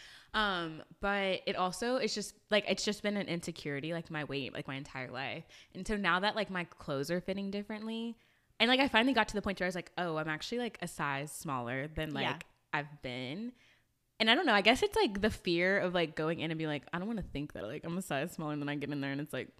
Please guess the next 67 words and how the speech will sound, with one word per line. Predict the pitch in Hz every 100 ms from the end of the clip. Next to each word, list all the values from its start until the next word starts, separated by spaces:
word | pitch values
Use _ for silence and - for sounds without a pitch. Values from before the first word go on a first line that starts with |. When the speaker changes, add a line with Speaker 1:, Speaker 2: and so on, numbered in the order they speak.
| -
Speaker 1:
the | 147
pants | 139 123 139
are |
too, | 156 -
still | - 123
too | -
tight. | 131 131 165 -
You | -
know | 170
Speaker 2:
Oh, |
Speaker 1:
what | 277
I |
Speaker 2:
yeah, | - -
Speaker 1:
mean? | 180
Speaker 2:
no. | 214
And | 247
like | 254
I |
said, | 262 226 185
I've | 214 214 -
got | 226
a | 233
size | 269 254 226
Speaker 1:
<laughs> | 247
Speaker 2:
bigger. | 247 208 330
<laughs> |
They | 311
can | 285
Speaker 1:
Yeah, | 285 247 214
Speaker 2:
make | 415
me |
Speaker 1:
and | 277
so, | 359
Speaker 2:
bigger | 302
than | 294
Speaker 1:
like, | 208
Speaker 2:
they | 240
Speaker 1:
I |
Speaker 2:
were. | 262
Speaker 1:
went | 302
to | 330
Abercrombie, | 214 240 247 - 220 240 226
like, | 196 180
when | 170
I | 180
was | 190 185
in | 180
Chicago, | 165 - 165 190 151 139
and | 135 160
I | 165
got, | 160 -
like, | 165
my | 170
normal | 160 151 156 156
size, | - 143 151 143 151 - - _ _ _
and | - 180
I |
was | 170 165
like, | 170 156 147 - - _ _ 156 156
"These | 151 156
are, | 156
like, | 151 -
falling | - 143 139
off | - 71 -
of | 160
me." | 156
Like, | 151